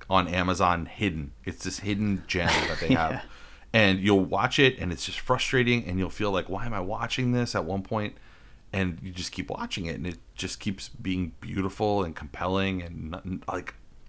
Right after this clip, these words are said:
Speaker 1: without really a lot <laughs> happening. Like, um, I like it. Uh, but anyway, that's what Good Times was reminding me of.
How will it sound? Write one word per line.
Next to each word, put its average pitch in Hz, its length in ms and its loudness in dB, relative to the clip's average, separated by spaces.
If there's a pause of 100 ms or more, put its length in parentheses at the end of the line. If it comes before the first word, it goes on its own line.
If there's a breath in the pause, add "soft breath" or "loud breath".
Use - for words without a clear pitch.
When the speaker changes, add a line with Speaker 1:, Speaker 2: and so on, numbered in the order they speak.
(440)
Speaker 1:
without 110 400 0
really 135 220 6
a 92 80 6
lot 101 320 6
<laughs> - 200 -8
happening. 107 440 -4 (320)
Like, 123 360 2 (560 loud breath)
um, 101 460 6
I 107 60 2
like 113 160 4
it. - 120 -2 (460)
Uh, 90 400 6
but 82 400 -2
anyway, 80 260 -2
that's 85 240 0
what 85 240 -2
Good 80 180 -6
Times 78 280 -6
was 76 100 -10
reminding 78 360 -6
me 82 120 -8
of. - 240 -10